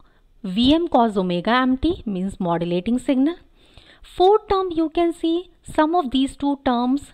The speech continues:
V C square upon two, V M square upon two, it actually gives you the harmonics of carrier and modulating signal.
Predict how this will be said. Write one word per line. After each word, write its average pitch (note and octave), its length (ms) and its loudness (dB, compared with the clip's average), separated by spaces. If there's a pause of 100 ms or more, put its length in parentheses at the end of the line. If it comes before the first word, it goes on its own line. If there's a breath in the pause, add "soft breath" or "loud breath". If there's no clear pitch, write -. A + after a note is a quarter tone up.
(120)
V A3 180 -4
C C#4 160 -4
square C4 320 0
upon B3 420 -2
two, B3 320 -2
V A3 140 -2
M B3 140 0
square C4+ 320 -2
upon A#3+ 400 -4
two, B3 200 -4
it C#4 200 -4
actually D4 460 -2
gives F#3 380 -4
you G3 120 -2
the C#4 220 0 (500 loud breath)
harmonics G3+ 680 -2
of C#4+ 240 -2
carrier F3+ 520 -2
and A#3+ 200 -2 (320 soft breath)
modulating F3 800 -4
signal. F3+ 480 -8